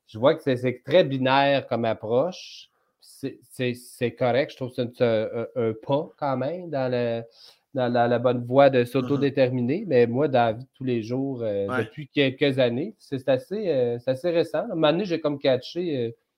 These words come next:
Speaker 1: euh... donc, moi, je suis assez, euh, je, tu sais, avant, je séparais toutes les affaires, mais maintenant, je trouve que dans la vie de tous les jours, euh,
Speaker 2: Ben oui.
Speaker 1: je me promène d'un bord puis de l'autre, puis j'ai pas de pronom de préférence. Euh, je m'appelle il, elle. Tu sais,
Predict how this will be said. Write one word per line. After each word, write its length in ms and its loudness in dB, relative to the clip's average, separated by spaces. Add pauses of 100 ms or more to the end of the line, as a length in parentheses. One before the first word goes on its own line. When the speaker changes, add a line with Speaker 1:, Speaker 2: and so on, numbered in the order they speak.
(160)
Speaker 1:
euh... 40 -12 (800)
donc, 280 0
moi, 100 -4
je 100 -12
suis 160 -2
assez, 420 2
euh, 640 2
je, 200 -20
tu 140 -20
sais, 140 -2
avant, 460 8 (340)
je 160 -12
séparais 480 6
toutes 200 -4
les 140 2
affaires, 340 2
mais 120 0
maintenant, 340 0
je 60 -10
trouve 220 -6
que 100 -2
dans 180 -2
la 120 0
vie 180 -8
de 60 -18
tous 160 -6
les 80 -2
jours, 380 -4
euh, 200 -4 (420)
Speaker 2:
Ben 140 4
oui. 200 2
Speaker 1:
je 60 4
me 80 8
promène 380 6
d'un 140 8
bord 240 6
puis 80 -8
de 100 -6
l'autre, 340 6
puis 240 -4
j'ai 160 4
pas 140 2
de 60 -2
pronom 680 2
de 120 0
préférence. 920 -4
Euh, 240 -4
je 400 -20
m'appelle 400 4
il, 340 2
elle. 380 4
Tu 100 -4
sais, 100 -10